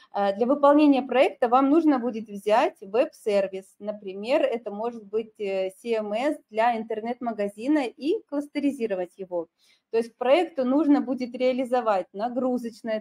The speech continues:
тестирование, э, автоматический, э, фейловер, мониторинг,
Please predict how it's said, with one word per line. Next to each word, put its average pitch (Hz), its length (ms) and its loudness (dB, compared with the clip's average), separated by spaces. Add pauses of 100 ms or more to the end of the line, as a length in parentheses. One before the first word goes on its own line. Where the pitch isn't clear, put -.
тестирование, 196 800 -6
э, 185 40 -14 (440)
автоматический, 240 1400 -2
э, 220 220 -2 (120)
фейловер, 202 600 2
мониторинг, 214 800 0